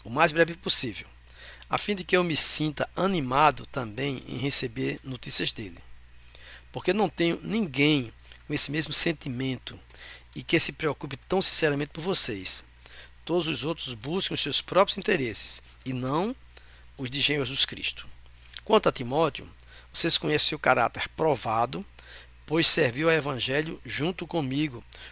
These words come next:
como filho trabalha ao lado do Pai. Portanto,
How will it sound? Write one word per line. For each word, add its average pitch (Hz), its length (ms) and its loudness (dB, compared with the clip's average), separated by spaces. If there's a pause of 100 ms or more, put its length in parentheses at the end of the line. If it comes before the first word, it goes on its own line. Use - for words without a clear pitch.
(100)
como 156 240 -4
filho 175 360 -4
trabalha 139 400 4
ao 135 40 -2
lado 147 200 2
do 165 100 -8
Pai. 123 400 4 (800)
Portanto, 156 760 0